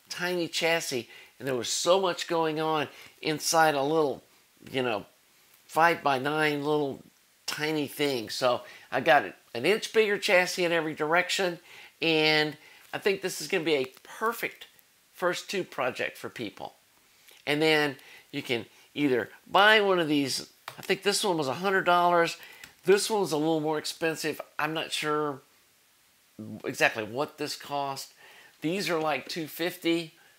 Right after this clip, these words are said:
pre-built, and they don't look quite like this, but this style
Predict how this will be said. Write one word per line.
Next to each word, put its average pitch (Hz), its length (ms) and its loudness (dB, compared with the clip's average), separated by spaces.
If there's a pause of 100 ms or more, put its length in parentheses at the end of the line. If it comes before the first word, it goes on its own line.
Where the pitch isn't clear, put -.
(140)
pre-built, 175 560 2 (720)
and 131 140 -4
they 143 80 2
don't 151 160 2
look 151 200 0
quite 107 240 0
like 123 200 -4
this, 131 220 -2
but 127 240 -2 (120)
this 143 360 -6
style 147 720 0